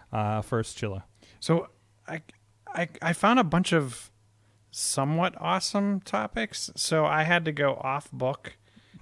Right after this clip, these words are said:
Speaker 2: And while this isn't a guaranteed,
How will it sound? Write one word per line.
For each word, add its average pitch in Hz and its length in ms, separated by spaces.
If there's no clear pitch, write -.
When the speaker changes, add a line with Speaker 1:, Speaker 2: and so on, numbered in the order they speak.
Speaker 2:
And 139 220
while 139 240
this 143 320
isn't 156 520
a 127 600
guaranteed, 147 1120